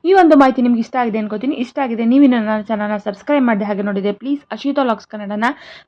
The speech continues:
ಸಬ್ಸ್ಕ್ರೈಬ್ ಮಾಡ್ಕೊಳ್ಳಿ. ಇದೇ ರೀತಿಯಾಗಿ ಸಪೋರ್ಟ್ ಮಾಡಿ ಅಂತ ಕೇಳ್ತೀನಿ. ಈ ಒಂದು ವಿಡಿಯೋನ ಇಲ್ಲಿಗೆ ಎಂಡ್ ಮಾಡ್ತಾ ಇದ್ದೀನಿ. ವಿಡಿಯೋ ನೋಡಿದಂಥವ್ರು ಎಲ್ಲರಿಗೂ ಕೂಡ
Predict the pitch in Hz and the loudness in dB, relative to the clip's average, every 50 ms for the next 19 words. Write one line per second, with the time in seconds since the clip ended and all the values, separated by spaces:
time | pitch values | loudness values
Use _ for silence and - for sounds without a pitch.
0 | _ _ _ - 233 - - - - 330 330 339 320 320 294 277 277 320 370 359 | _ _ _ -4 -4 -4 -6 -2 2 4 4 4 6 4 4 4 2 2 4 4
1 | 269 190 220 262 302 294 277 247 220 - 226 220 208 185 202 - - 214 202 208 | 4 4 4 4 6 6 4 4 2 -2 -6 -6 -6 -6 -8 -6 -6 -4 0 2
2 | 262 311 311 285 247 214 208 214 208 202 190 202 196 - 202 196 190 - 202 208 | 2 2 2 2 -2 0 0 -2 -2 -4 -6 -8 -8 -10 -10 -10 -10 -10 -8 -8
3 | 277 370 339 254 240 226 220 214 202 208 202 214 202 214 202 202 196 196 202 185 | -6 -4 -4 -2 -2 -2 -2 -2 -2 -2 -2 -2 -2 -2 -2 -2 -2 -4 -4 -2
4 | 214 220 247 262 254 233 220 196 190 202 190 190 196 208 302 480 554 - _ _ | 0 4 4 4 4 4 2 -2 -4 -6 -8 -4 -2 -2 -2 -2 -4 -6 _ _
5 | _ _ _ _ _ _ _ _ _ _ _ _ _ - 208 233 254 247 269 269 | _ _ _ _ _ _ _ _ _ _ _ _ _ -8 -4 -2 0 2 2 2
6 | 254 240 233 226 208 208 220 214 208 226 214 202 214 196 190 220 262 302 339 330 | 2 2 0 -2 -2 -2 -2 -2 0 0 0 0 0 0 2 4 6 6 8 6
7 | 320 294 311 294 - 294 | 4 2 -2 -4 0 0